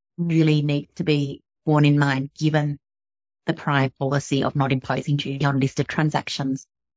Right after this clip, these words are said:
The, the rationale for it is, or the, the express rationale for it is also quite unusual, because it was seen that entities were acquiring land in listed structures in order to avoid duty,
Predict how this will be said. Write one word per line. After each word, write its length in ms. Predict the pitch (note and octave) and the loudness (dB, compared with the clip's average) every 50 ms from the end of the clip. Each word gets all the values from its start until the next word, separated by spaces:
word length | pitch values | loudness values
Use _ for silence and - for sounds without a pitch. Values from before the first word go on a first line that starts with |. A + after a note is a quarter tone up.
| _ _ _ - - _ _ _ | _ _ _ -16 -16 _ _ _
The, 120 | - G#3 G3+ | 2 2 4
the 200 | G#3 F3+ A3 G#3 | 4 4 4 6
rationale 540 | G#3 G#3 A3 A#3 - D4+ C#4+ B3+ - D#3+ F3+ | 6 6 4 4 0 0 2 2 2 2 0
for 220 | - - E3 D3+ | 0 2 2 2
it 80 | D3+ - | 2 2
is, 220 | - D#3+ - - - _ _ | 0 -2 -2 -4 -10 _ _
or 160 | - C3 - _ _ _ - | -2 -2 -2 _ _ _ -8
the, 100 | C#3 - | -6 -2
the 160 | D#3+ F#3+ F3 | 0 0 0
express 400 | - - - - F#3+ F#3+ - G3 | 0 0 0 2 2 2 4 4
rationale 480 | E3+ D3+ D3+ - F#3+ E3+ D3 C#3 C#3+ | 4 4 4 2 0 0 0 0 -2
for 180 | C#3+ - D3+ C#3+ | -2 -2 -2 -2
it 80 | - - | 0 -2
is 120 | C#3+ C#3+ | -4 -4
also 280 | D3 C#3 C3 - C3 B2+ | -4 -4 -2 -4 -4 -4
quite 220 | - - D3+ C#3 C3+ - | -4 -4 -4 -2 0 2
unusual, 600 | D#3 D#3 D3 C#3 C3+ C3+ C3+ - - F3 F#3+ G#3 | 0 0 0 -2 -4 -4 -2 0 2 2 2 2
because 320 | - E3+ D#3 - D#3 C#3+ | 2 0 0 0 2 2
it 140 | D3+ C#3+ - | 0 0 0
was 160 | D3+ C#3+ C#3+ | -2 -6 -6
seen 380 | - - - D#3 D#3 D#3 D#3 D3+ | -4 -2 0 2 2 2 2 2
that 320 | D3+ B2+ - - - - _ _ _ _ _ | 2 0 0 -2 -10 -20 _ _ _ _ _
entities 640 | - D#3 D#3 D3+ C#3+ E3 D3+ - D3+ D3 C#3+ C#3+ - | 2 2 4 2 0 -4 -4 -2 -2 -2 -2 0 2
were 140 | C#3 C#3+ C#3 | 4 4 4
acquiring 540 | C#3+ - - - C#3+ C#3 C#3 C3+ C#3 C#3 C#3 | 4 2 0 2 2 4 4 2 2 2 4
land 320 | C#3 C3+ C3 C3 C3 C3 | 4 4 6 4 4 2
in 140 | D3 D3 C#3+ | 0 0 0
listed 460 | C3 C3 C3 - - - C#3 - - _ _ _ | 2 0 0 0 -2 -6 -8 -8 -8 _ _ _
structures 880 | - - - - A2+ - - - - - C3+ - - A3+ A#3 - - - - | -16 -6 -2 -2 -2 -2 -2 -6 -4 -2 -2 -2 -2 -4 -4 -6 -8 -4 0
in 180 | D#3 D3+ D3 - | 0 0 0 0
order 300 | - C3+ C3+ C3+ C#3+ C#3 | 0 2 2 4 2 2
to 180 | - - C3+ | 0 0 -2
avoid 340 | C3+ C3 C3 C3 C3+ C3+ B2+ | 0 0 0 0 2 2 0
duty, 480 | - - C3+ A#2+ G#2+ - - C#3+ D3+ | -2 -4 -6 -4 -4 -4 -4 -6 -6